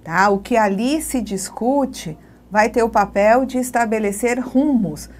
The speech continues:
vai ser demonstrativo da vontade do governo, né, com a sociedade,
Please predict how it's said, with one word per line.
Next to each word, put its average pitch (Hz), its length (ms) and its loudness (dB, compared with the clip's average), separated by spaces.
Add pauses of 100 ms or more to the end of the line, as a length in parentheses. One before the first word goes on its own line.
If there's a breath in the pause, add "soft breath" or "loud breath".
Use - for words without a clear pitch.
(140)
vai 208 220 2
ser 233 420 0
demonstrativo 220 880 -2
da 208 140 2
vontade 262 1080 0
do 233 180 -2
governo, 285 680 -2
né, 247 220 0
com 240 200 -2
a 214 80 0
sociedade, 202 960 -2